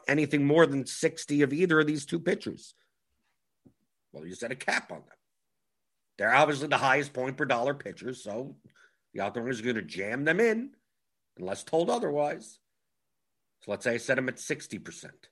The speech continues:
Let's say even eighty. Let's say we don't mind. We don't mind a whole bunch of this. Let's look at Marquez here. They run twenty again. Right? Now we're getting some Alex Wood in there.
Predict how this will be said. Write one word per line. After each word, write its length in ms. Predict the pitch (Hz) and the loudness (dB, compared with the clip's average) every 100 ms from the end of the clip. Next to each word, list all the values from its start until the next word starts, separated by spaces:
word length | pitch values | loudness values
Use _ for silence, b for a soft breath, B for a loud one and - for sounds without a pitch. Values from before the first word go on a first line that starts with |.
| _ _ - | _ _ -16
Let's 160 | 190 | -10
say 100 | 190 | -6
even 260 | 170 170 123 - | -4 -4 -6 -6
eighty. 360 | 110 92 - _ _ _ _ _ - | -8 -8 -14 _ _ _ _ _ -16
Let's 140 | - | -6
say 60 | 151 | -2
we 120 | 151 | 2
don't 140 | 156 156 | 2 4
mind. 440 | 147 98 71 - - | 4 4 -4 -16 -10
We 100 | 127 | -4
don't 160 | 131 | -2
mind 340 | 131 113 80 71 | 0 -2 -4 -14
a 40 | 80 | -12
whole 120 | 95 | -10
bunch 280 | 85 80 - | -10 -16 -16
of 60 | |
this. 280 | - - - _ _ _ _ _ _ _ _ | -20 -20 -20 _ _ _ _ _ _ _ _
Let's 100 | 98 | -14
look 100 | 92 | -12
at 120 | 80 | -10
Marquez 480 | 82 95 98 98 - | -10 -10 -10 -10 -10
here. 280 | 104 107 107 _ _ _ | -10 -10 -12 _ _ _
They 80 | 139 | -10
run 200 | 131 139 | -8 -6
twenty 320 | 156 156 165 | -4 -2 -2
again. 340 | 170 208 131 - _ _ _ _ _ _ _ _ _ _ _ _ | -2 -4 -6 -14 _ _ _ _ _ _ _ _ _ _ _ _
Right? 320 | 107 127 - - _ _ _ _ _ | -10 -10 -12 -20 _ _ _ _ _
Now 80 | 92 | -10
we're 60 | 101 | -6
getting 160 | 110 | -4
some 160 | 107 107 | -6 -6
Alex 380 | 101 120 123 - | -2 0 0 -4
Wood 280 | 156 165 170 | 0 0 -2
in 100 | 78 | -12
there. 260 | - - | -14 -20